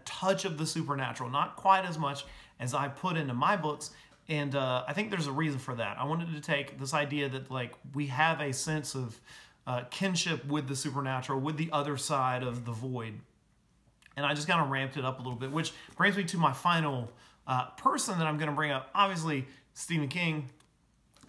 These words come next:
the king of horror, uh, not Cujo specifically, but really the ideas in King's universe are some that I really love, and I cherish all of his books,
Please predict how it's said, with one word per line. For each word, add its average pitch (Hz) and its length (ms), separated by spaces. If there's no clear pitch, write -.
the 147 140
king 180 260
of 165 120
horror, 139 720
uh, 113 380
not 202 220
Cujo 170 280
specifically, 156 680
but 131 360
really 202 240
the 151 180
ideas 139 600
in 131 240
King's 135 340
universe 131 680
are 117 340
some 127 380
that 113 260
I 113 420
really 196 400
love, 160 580
and 127 380
I 117 540
cherish 185 420
all 156 240
of 131 80
his 127 140
books, 135 520